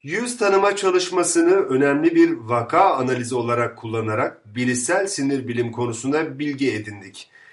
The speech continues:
İnsani farklılıklar, davranışsal genetik, doğa ve çevre, cinsellik ve beslenme.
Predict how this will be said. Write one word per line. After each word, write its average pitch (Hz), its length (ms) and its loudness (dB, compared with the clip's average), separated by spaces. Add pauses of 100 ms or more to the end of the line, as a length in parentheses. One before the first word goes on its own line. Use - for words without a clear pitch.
(180)
İnsani 131 560 0
farklılıklar, 113 920 -2 (460)
davranışsal 123 960 2
genetik, 110 640 -4 (380)
doğa 135 320 4
ve 120 140 0
çevre, 123 680 -2
cinsellik 151 640 -2
ve 131 200 0
beslenme. 104 680 -2